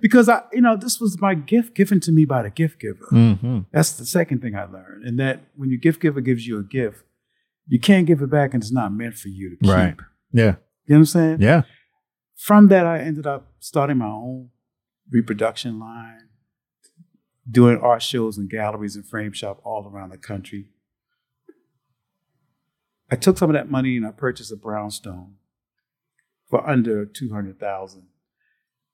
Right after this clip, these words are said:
Speaker 1: Maybe ten years later, I sold it for over a million.
Speaker 2: Wow. Wow. That's all right. <laughs>
Speaker 1: That's
Speaker 2: That's a
Speaker 1: all. That's,
Speaker 2: <laughs>
Speaker 1: that's the power of the support. And I gotta give thanks to those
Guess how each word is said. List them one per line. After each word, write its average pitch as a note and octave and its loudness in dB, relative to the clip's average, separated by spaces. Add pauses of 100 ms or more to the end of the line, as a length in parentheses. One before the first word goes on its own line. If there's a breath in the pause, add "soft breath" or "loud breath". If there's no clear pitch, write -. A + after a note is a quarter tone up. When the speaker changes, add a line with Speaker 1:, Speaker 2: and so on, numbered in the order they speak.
(140)
Speaker 1:
Maybe B2 2
ten B2 0
years A2+ -2
later, G#2+ 0
I F#2 -12
sold G2+ -8
it - -20
for G#2 -20
over G2 -12
a F2+ -18
million. F#2+ -14
Speaker 2:
Wow. G#2+ 0 (600)
Wow. A#2 -2 (500)
That's C3 2
all A2+ 0
right. C3 2 (220)
<laughs> B5 0
Speaker 1:
That's - 2
Speaker 2:
That's G#3+ 8
a G3 6
Speaker 1:
all. F#3 4
That's, F3+ 4
Speaker 2:
<laughs> - -2
Speaker 1:
that's - 6
the F#3 6
power F#3+ 0
of E3 0
the C#3 -2
support. C#3+ 0
And D#3 2
I D#3 4
gotta F#3 2
give D3+ -2
thanks E3 -4
to B2+ -14
those C#3+ -6